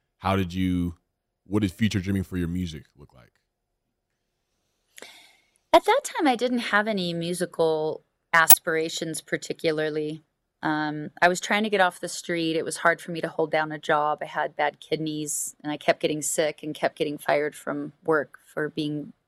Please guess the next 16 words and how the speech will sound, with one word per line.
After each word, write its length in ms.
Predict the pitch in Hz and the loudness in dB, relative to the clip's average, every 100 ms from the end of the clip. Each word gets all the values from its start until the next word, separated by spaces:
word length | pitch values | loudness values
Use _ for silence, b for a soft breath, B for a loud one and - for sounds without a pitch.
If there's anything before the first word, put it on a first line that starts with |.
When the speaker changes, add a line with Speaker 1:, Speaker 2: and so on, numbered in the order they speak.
| _ - | _ -10
Speaker 2:
had 240 | 160 151 | 0 0
too 140 | - 156 | 0 -2
many 260 | 143 147 | -2 -4
sick 320 | 147 - 160 | -4 -2 -2
days. 360 | - 147 147 - b b b b b b b b b _ | 0 0 0 -4 b b b b b b b b b _
And 100 | 233 | 4
then 80 | 262 | 6
after 220 | 277 277 | 2 2
a 20 | |
while, 200 | 214 214 | 4 2
you 80 | 214 | 0
start 240 | 185 180 | -4 -4
looking 300 | 156 160 170 | -4 -6 -6
homeless, 640 | 160 160 156 151 151 - - | -8 -6 -6 -6 -6 -6 -6
and 180 | 151 151 | -4 -4
you, 260 | 151 151 | -6 -8